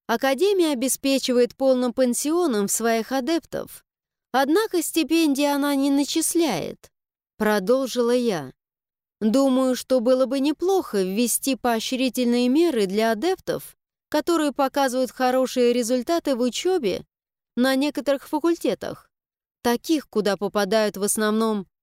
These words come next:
простолюдины, чьи родители не могут обеспечить их содержание, например, на факультете безопасников»,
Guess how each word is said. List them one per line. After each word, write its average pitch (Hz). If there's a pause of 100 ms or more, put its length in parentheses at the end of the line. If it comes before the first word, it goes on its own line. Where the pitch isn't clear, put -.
простолюдины, 294 (320)
чьи 240
родители 233
не 254
могут 269
обеспечить 202
их 220
содержание, 247 (460)
например, 277 (520)
на 311
факультете 339
безопасников», 294